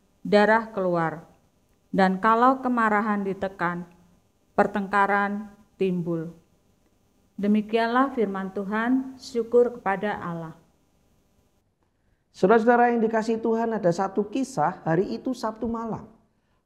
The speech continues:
Speaker 2: Mike berada di rumah seorang diri.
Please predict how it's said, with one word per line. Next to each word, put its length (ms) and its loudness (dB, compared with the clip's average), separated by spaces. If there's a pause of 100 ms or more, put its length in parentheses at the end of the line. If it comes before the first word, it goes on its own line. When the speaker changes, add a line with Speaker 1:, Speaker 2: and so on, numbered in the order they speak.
Speaker 2:
Mike 280 2
berada 520 2
di 160 -6
rumah 400 -4
seorang 320 -4
diri. 360 0